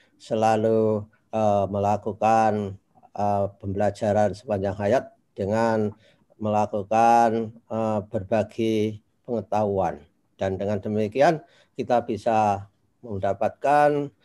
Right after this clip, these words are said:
informasi-informasi untuk pembelajaran sepanjang hayat. Kali ini tamu kita adalah, eh, Bapak, eh, Didik Suhardi, P H D.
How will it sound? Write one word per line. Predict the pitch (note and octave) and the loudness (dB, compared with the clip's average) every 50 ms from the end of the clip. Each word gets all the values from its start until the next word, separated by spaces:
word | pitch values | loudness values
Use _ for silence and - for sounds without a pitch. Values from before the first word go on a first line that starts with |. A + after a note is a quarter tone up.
| _ _ _ | _ _ _
informasi-informasi | _ - B2+ B2 C3 C3 B2 A#2+ B2 A#2+ A2+ - - - A#2 A#2+ A#2 A#2 A2+ A#2+ A#2 A#2 A#2 G#2+ - - B2 A#2 | _ -6 -4 -2 0 0 0 0 0 0 -2 -4 -8 -6 -4 -2 -2 -2 -2 -2 -2 -2 -2 -4 -4 -6 -6 -4
untuk | A2 A2 G2+ - B2+ A#2+ - | -4 -4 -6 -6 -8 -8 -6
pembelajaran | - A2 G2+ G#2+ G#2+ G2 - - A2 G2+ G2+ F#2+ | -6 -6 -2 -2 -2 -4 -2 -4 -2 -2 -2 -4
sepanjang | - - - F#2+ F#2+ F2+ F2+ F2+ - | -4 -8 -10 -8 -8 -8 -10 -10 -12
hayat. | F#2 E2+ F2+ F#2 _ _ _ _ _ _ _ _ _ _ _ _ _ _ - | -10 -8 -8 -8 _ _ _ _ _ _ _ _ _ _ _ _ _ _ -4
Kali | A#2+ A#2+ C3 C3+ C#3 | -2 0 0 0 0
ini | C#3 D3 D3 D3+ D#3 D#3+ E3 E3+ - _ _ _ _ _ _ _ - | 0 0 0 2 2 0 0 -2 -6 _ _ _ _ _ _ _ -6
tamu | A#2 A#2+ B2+ B2+ A#2+ | -4 -2 -2 -2 -4
kita | C3 B2 - A#2+ B2+ C3 D3 D#3+ F3+ D#3 _ _ _ - | -4 -4 -2 0 2 2 2 2 0 -4 _ _ _ -18
adalah, | B2+ - G#2 - A#2+ A#2+ C3 C3+ B2 G2+ - _ _ _ _ _ _ _ | -16 -10 -6 -4 -2 0 0 0 0 -2 -6 _ _ _ _ _ _ _
eh, | - A2+ A#2 A#2+ A#2 A2+ A2+ G#2+ G2+ G#2 G2+ | -4 0 2 2 2 2 0 0 -2 -4 -6
Bapak, | - - A#2+ A2+ - - B2+ C3+ C3+ C3+ B2+ A#2+ - - _ _ - | -4 -2 -2 -2 0 0 2 4 6 6 4 4 0 -4 _ _ -16
eh, | - A2+ A2+ A2 G#2+ A#2 A2 G2+ - | -12 -8 -8 -6 -6 -8 -10 -12 -16
Didik | - A2 G#2+ - C3 A#2 - - | -20 -16 -8 -6 -4 -4 -6 -6
Suhardi, | - C3 A2+ G#2+ A#2+ A2 G#2 - - A2 A2+ B2+ - | -8 -8 -4 -2 -2 -2 -2 -4 -4 -4 -4 -4 -2
P | - A#2 | -2 -2
H | A2+ G#2 G2 - | -2 -2 -4 -6
D. | - B2 A#2 C3 - | -4 -4 -4 -4 -6